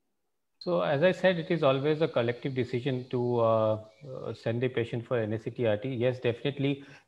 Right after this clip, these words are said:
post C T R T, the surgical difficulties do increase. Uh, the dissection increases, the chances of, uh, anastomotic dehiscence increases. So these all problems are always there, and mo-,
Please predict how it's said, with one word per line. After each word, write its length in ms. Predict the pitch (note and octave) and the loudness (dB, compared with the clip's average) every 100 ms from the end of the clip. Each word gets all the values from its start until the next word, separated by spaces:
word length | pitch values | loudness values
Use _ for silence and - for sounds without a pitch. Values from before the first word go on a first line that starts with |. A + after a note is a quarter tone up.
| - | -2
post 280 | C3+ C#3+ C#3 | 2 2 2
C 100 | C3+ | -2
T 180 | C#3+ | 2
R 120 | C#3 C3+ | 4 4
T, 200 | C#3 C#3+ | 2 -2
the 420 | C3+ C#3 C#3 C3 | 0 2 2 0
surgical 420 | - A2 A#2+ C#3+ | -2 -2 -2 -2
difficulties 640 | B2+ B2 A#2 B2+ B2 C3+ A#2 | 0 -2 -2 -2 0 -2 -2
do 200 | B2 C3 | 0 0
increase. 480 | B2 G#2+ C3 D3+ - - - _ | -2 -4 -6 -6 -8 -20 -20 _
Uh, 580 | B2 A2+ A#2 A#2 A#2 A#2 A2+ - - | -2 2 4 4 4 2 -2 -12 -6
the 140 | A#2 | -2
dissection 480 | A#2 A2 C3+ - C#3 | 0 0 0 2 2
increases, 640 | C3 B2 C3 B2 D3 C#3+ - | 0 -2 -2 0 -2 -4 -6
the 80 | |
chances 500 | A#2 A#2 A#2 A#2 B2+ | -4 -2 -2 -2 -2
of, 200 | B2+ B2+ - - - _ - | 0 0 -2 -18 -20 _ -2
uh, 460 | A2 A2 G#2+ G#2+ G#2+ | 2 4 4 2 2
anastomotic 640 | A2 A#2 A2+ B2 B2 B2 A2 | 0 0 -2 -4 -2 -2 0
dehiscence 480 | A2+ B2 C#3 C3+ | 0 0 -2 -2
increases. 540 | C3+ A#2+ A#2+ A#2 C3+ C3+ - _ _ | -2 -4 -4 -2 -2 -4 -16 _ _
So 280 | - - C#3 | -10 -2 0
these 300 | B2+ C3+ C#3 | 2 0 4
all 160 | C#3 C#3 | 4 4
problems 500 | C#3 A#2 B2 C3+ C3+ | 4 2 2 -2 0
are 100 | C3+ | 2
always 400 | A2 A2+ C3 B2 | 4 4 0 0
there, 200 | B2+ C#3 | 2 4
and 200 | C#3+ B2+ | 2 0
mo-, 240 | B2+ D#3 | -2 -4